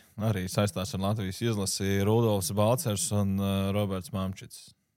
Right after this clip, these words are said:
Divi džeki, ar kuriem tu arī bērnībā, <clears throat> bērnībā spēlēji kopā. Nu, kā ir tā liepainieku saikne, tad, kad jūs satiekaties savā starpā, ir tā, ka,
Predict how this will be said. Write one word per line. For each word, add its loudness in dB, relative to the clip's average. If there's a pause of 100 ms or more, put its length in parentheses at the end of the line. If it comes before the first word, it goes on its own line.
(140)
Divi 0
džeki, -2
ar -4
kuriem -6
tu -6
arī -6
bērnībā, -2 (680)
<clears throat> -4
bērnībā 6
spēlēji 0
kopā. 2 (920)
Nu, 4 (440)
kā 8
ir 4
tā 0
liepainieku 2
saikne, 0
tad, -4
kad -8
jūs -4
satiekaties -2
savā -2
starpā, -2
ir -4
tā, -2
ka, -4